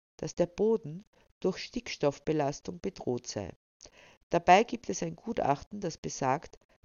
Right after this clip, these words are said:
dass dies nicht der Fall ist. Unterstützung erhält die Bezirkshauptmannschaft durch das Landwirtschaftsministerium. Das heißt, eine vorbildliche Haltung die angeblich bei uns nicht möglich ist, soll geräumt werden. Und das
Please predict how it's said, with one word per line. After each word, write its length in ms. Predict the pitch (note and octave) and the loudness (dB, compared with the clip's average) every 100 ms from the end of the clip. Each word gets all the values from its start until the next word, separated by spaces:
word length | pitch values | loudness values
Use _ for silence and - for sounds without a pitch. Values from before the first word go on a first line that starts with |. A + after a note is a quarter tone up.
| - | -8
dass 280 | E3 - | -6 -6
dies 320 | - F#3+ F#3+ - _ | -6 -6 -6 -10 _
nicht 300 | D#3 D#3+ - | -8 -8 -6
der 80 | C3+ | -10
Fall 280 | - B2+ A2+ | -6 -6 -4
ist. 260 | - - _ _ - | -6 -8 _ _ -12
Unterstützung 880 | E3+ F3 - B3 - - C#3+ F3+ - _ | -2 -2 -2 -6 -6 -2 -2 -2 -12 _
erhält 400 | - D#3 D#3+ G3 - | -2 0 0 0 -6
die 220 | F3 E3 F#3 - | -6 -6 -8 -20
Bezirkshauptmannschaft 1200 | - - D#3 - D3 - - G3 - G#3+ - - _ _ _ _ - | -10 -4 -4 -2 -4 -4 -6 -6 -4 -6 -8 -20 _ _ _ _ -4
durch 160 | E3+ | -4
das 220 | - G#3+ | -2 -4
Landwirtschaftsministerium. 1500 | C3 B2 D3 D3 C#3 C#3+ C#3+ - C#3 C3+ - - B2+ B2+ B1+ - _ _ _ _ - | 0 0 0 -4 -2 -4 -6 -8 -10 -10 -10 -6 -6 -6 -8 -10 _ _ _ _ -10
Das 180 | - E3 | -6 2
heißt, 420 | E3 F#3 G#3+ - | 4 4 2 -6
eine 160 | E3 E3 | -4 -4
vorbildliche 840 | - F3+ G3+ A3+ G#3+ - E3 D3+ | 2 0 2 -4 -8 -10 -8 -4
Haltung 480 | C#3 A#2+ B2 F#3 G#3+ - - - _ - | 2 2 2 -6 -8 -14 -20 -20 _ -6
die 120 | - | 2
angeblich 720 | E3 A#3 A3+ D#3 E3 F#3 G#3 | 4 4 2 -2 -2 -2 -6
bei 120 | - - | -6 -6
uns 340 | G3 A#3 - | -8 -8 -10
nicht 220 | A3 - | -12 -8
möglich 440 | E3 D3+ D3+ D#3+ - | -4 -4 -4 -8 -8
ist, 200 | G#3+ - | -8 -10
soll 220 | - C#3+ | 0 2
geräumt 540 | D3 F3+ D3 C3 - - | 2 0 2 0 -2 -8
werden. 300 | G#2 - - _ _ _ - _ | -8 -8 -14 _ _ _ -20 _
Und 160 | - E3 | -12 4
das 240 | D#3+ G#3 | 4 4